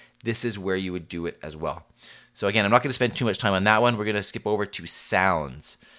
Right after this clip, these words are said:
Sounds is interesting because here you can set a number of different features. You can set the default volume for the alarm,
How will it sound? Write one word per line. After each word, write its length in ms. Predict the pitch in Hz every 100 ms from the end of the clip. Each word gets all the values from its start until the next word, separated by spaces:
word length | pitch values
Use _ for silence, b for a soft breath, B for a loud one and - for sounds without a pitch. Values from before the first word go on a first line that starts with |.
| b
Sounds 300 | - 180 202
is 80 | 143
interesting 460 | 117 95 - 85 78
because 260 | 101 123 -
here 140 | 160
you 160 | 180 170
can 200 | 143 123
set 280 | - 127
a 60 | -
number 240 | 110 120
of 120 | 113 95
different 280 | 107 107
features. 480 | - 104 - 71 - B B B B B 127
You 60 |
can 120 | 123
set 200 | 120 117
the 80 | 101
default 480 | 95 117 120 123 107
volume 360 | 98 101 117 120
for 160 | 110
the 160 | 95 87
alarm, 580 | - 80 85 90 104